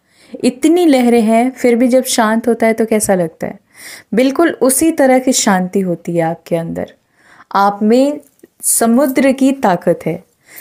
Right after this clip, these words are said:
समुद्र जितनी गहराइयाँ हैं आप में, लेकिन जब आपकी विश आपको मिलने वाली होती है तो बिल्कुल वैसे ही आप शांत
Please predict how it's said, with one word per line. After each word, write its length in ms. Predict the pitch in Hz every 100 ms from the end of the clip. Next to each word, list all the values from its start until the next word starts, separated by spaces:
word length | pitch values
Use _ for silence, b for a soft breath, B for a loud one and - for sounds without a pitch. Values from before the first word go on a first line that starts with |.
| B
समुद्र 560 | - 233 226 285 262 269
जितनी 380 | 247 240 247 262
गहराइयाँ 680 | 202 220 196 202 196 202 202
हैं 200 | 190 180
आप 180 | 160 160 170
में, 140 | 165 - _ B B -
लेकिन 300 | 214 220 233
जब 300 | 185 247 285
आपकी 400 | 294 269 269 262
विश 300 | 220 233 -
आपको 300 | 226 214 220
मिलने 340 | 202 190 190 190
वाली 280 | 175 170 170
होती 380 | 170 165 170 170
है 180 | 165 - B B B -
तो 60 | 214
बिल्कुल 440 | 247 262 294 269
वैसे 320 | 202 196 -
ही 120 | 220 214
आप 160 | 202 -
शांत 440 | - 180 165